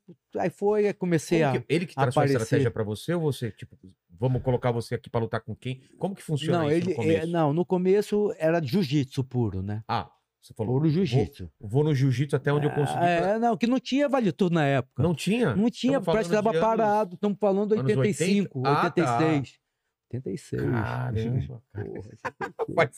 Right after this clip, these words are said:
Speaker 2: tempo,
Speaker 1: Pô,
Speaker 2: velho.
Speaker 1: faz tempo, irmão. Aí o Cássio,
Speaker 2: Mas era
Speaker 1: pô
Speaker 2: explosão de jiu-jitsu nessa época ainda
Speaker 1: Não,
Speaker 2: não?
Speaker 1: a explosão foi em noventa e um, naquele desafio jiu-jitsu contra a luta livre, o
Speaker 2: É.
Speaker 1: desafio que eu fiz, que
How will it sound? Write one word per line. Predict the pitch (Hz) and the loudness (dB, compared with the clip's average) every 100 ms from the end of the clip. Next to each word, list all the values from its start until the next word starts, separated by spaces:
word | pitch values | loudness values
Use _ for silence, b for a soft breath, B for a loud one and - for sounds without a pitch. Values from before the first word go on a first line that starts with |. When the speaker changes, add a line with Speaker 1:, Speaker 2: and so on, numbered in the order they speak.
| - | -4
Speaker 2:
tempo, | 185 160 156 139 | -2 -2 -6 -8
Speaker 1:
Pô, | - 143 | -2 -2
Speaker 2:
velho. | 131 127 | 0 0
Speaker 1:
faz | - - | -2 -8
tempo, | - 156 202 214 175 | -8 -6 -6 -8 -4
irmão. | 123 104 90 78 76 _ b 165 b - | -4 -6 -10 -14 -20 _ b -20 b -8
Aí | 139 190 | -4 -2
o | 214 | -4
Cássio, | - 202 190 - 123 | -2 0 0 -2 -4
Speaker 2:
Mas | 131 | 0
era | 151 | 0
Speaker 1:
pô | |
Speaker 2:
explosão | 143 139 113 120 | 0 -2 0 -2
de | 101 | -2
jiu-jitsu | 104 104 - 110 | -2 -2 -4 -6
nessa | 95 135 | -4 -4
época | - 135 | -2 -2
ainda | 147 | 0
Speaker 1:
Não, | 135 | 2
Speaker 2:
não? | |
Speaker 1:
a | 139 | 0
explosão | - 147 139 127 156 | 0 0 2 2 0
foi | 196 | 0
em | |
noventa | 196 165 190 - 175 | 0 0 -2 2 0
e | 151 B - | 0 B -4
um, | 147 156 185 | 0 2 2
naquele | 185 180 170 | 0 0 -2
desafio | 135 143 143 - 156 | -2 -2 0 -2 0
jiu-jitsu | 147 117 156 - | 0 0 -2 0
contra | 151 | 0
a | 147 | 0
luta | 156 131 | 2 2
livre, | 131 156 | 2 0
o | 123 | 0
Speaker 2:
É. | 123 | 2
Speaker 1:
desafio | 123 131 165 | 2 2 -2
que | - 143 | -2 0
eu | 151 196 | 0 0
fiz, | - 147 156 147 | -2 -2 0 0
que | 127 | -4